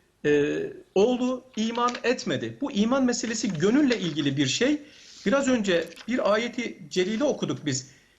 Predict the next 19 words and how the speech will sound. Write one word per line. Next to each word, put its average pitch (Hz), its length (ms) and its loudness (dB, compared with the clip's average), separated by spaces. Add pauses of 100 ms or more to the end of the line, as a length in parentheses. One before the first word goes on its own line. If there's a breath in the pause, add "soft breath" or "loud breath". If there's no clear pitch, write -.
(140)
E, 147 260 2
Nuh 220 140 2
Aleyhisselam'ın 208 760 0
bu 202 120 -6
kavmi 202 360 -2
kendisine 202 440 -2
itiraz 196 500 -2
ettiğinde 175 720 0 (300 loud breath)
onun, 190 420 0
e, 151 280 0
Hud 254 240 -4
suresinin 190 440 0
yirmi 185 200 0
sekizinci 202 460 0
ayetinde 180 420 0
söylediği 175 440 0
bir 190 120 -2
ifade 180 400 2
var. 117 240 0